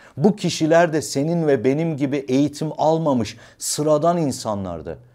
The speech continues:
Ama İsa onları eğitti ve onları önemli kıldı. Bu yaptıkları işler dünyayı sarsan işlerdi.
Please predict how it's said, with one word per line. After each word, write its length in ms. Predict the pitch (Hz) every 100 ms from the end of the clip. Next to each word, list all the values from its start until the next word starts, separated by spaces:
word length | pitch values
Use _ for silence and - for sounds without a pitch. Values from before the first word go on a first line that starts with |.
| _ _ -
Ama 240 | 123 143
İsa 460 | 135 107 - 131 135
onları 480 | 117 110 117 113
eğitti 720 | 123 98 101 101 104 120 98 - - _
ve 140 | 104
onları 500 | 127 110 117 117 123
önemli 580 | 131 98 104 101 107 107
kıldı. 400 | 104 98 80 82 - _ _
Bu 180 | - 180
yaptıkları 720 | 151 135 - - 123 139 135
işler 640 | 156 131 - - 123 151 165 _ _ _ 95
dünyayı 520 | 120 131 123 123 131
sarsan 540 | 123 117 107 - 117
işlerdi. 580 | 110 98 95 85 78 76